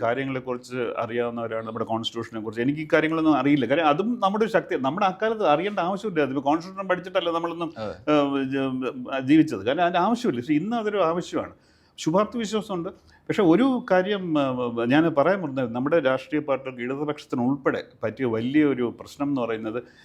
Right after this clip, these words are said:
Speaker 1: നമ്മുടെ ക-, ജാതി, ആ, ഉള്ള ആ ക-, ഇതിനെക്കുറിച്ചുള്ള നമ്മുടെ അപ്രോച്ച് ഇപ്പോഴും, ഏഹ്, ശരിയായിട്ടില്ല എന്നാണ് എൻ്റെ
Speaker 2: അഡ്രസ്സ് ചെയ്തില്ല.
Speaker 1: അഡ്രസ്സ് ചെയ്യുന്നില്ല എന്നുള്ള
Speaker 2: ആ.
Speaker 1: ഒരു ക-, കാര്യം സാമ്പത്തിക സംവരണം എന്ന് പറഞ്ഞാൽ ഒരിക്കലും നമ്മൾ
Speaker 2: ആ.
Speaker 1: സപ്പോർട്ട് ചെയ്യാൻ പാടില്ലാത്തായിരുന്നു ഒരു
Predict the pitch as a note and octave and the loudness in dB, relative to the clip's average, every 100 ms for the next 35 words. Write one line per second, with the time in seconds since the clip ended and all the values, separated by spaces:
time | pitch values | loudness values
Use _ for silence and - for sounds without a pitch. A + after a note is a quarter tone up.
0 | _ - A#2+ B2+ - G#2 G#2+ G#2 A#2 C#3 | _ -2 0 0 2 2 2 2 2 4
1 | F3 F#3 - - - - A#2 A2 G#2+ G#2+ | 4 2 -2 -2 -12 -6 -2 0 -2 -2
2 | G#2+ G#2 G#2+ - - A2 A#2 B2 A2+ A#2+ | -2 -2 -4 -6 -4 -2 -2 -4 -6 -4
3 | A2 A2 G#2+ G#2+ A2 G2 - B2 - A2 | -2 -4 -4 -4 -2 -2 0 0 0 -6
4 | A2+ B2 F#3+ - A2 G2+ G2+ G#2+ G#2+ A#2 | -6 -6 -6 -10 -8 -6 -6 -4 0 2
5 | A2+ A2 G2+ G#2 G2+ A#2 B2 C3+ C3 A#2 | 2 -2 -8 -6 -6 -4 -2 0 0 0
6 | G#2 F#2 - G#2+ A2+ G#2 A2+ A#2+ A2+ G#2+ | 0 -4 -2 0 0 0 2 2 2 -2
7 | G#2 G2+ G#2 G2 F#2+ F#2 F#2+ G#2 A2 G#2+ | -4 -4 -4 -4 -6 -6 -6 -4 -4 -2
8 | A2 A#2+ C3+ C#3 C3+ B2+ B2+ C3 B2+ B2+ | 0 2 2 2 0 0 -2 -2 -2 0
9 | B2+ A#2+ C3+ - F#3 E3 C3+ B2+ G#2+ F#2+ | 0 0 0 2 2 4 2 2 2 0
10 | G2 G#2 G#2 G2 G#2+ G2+ G2+ G2+ A2+ A2 | -6 -4 -4 -2 0 0 0 -4 -2 0
11 | B2 B2+ A2 A2 C3 A#2 G2 F2+ E2 F#2 | 0 0 2 2 2 0 -2 -4 -6 -10
12 | G2 | -12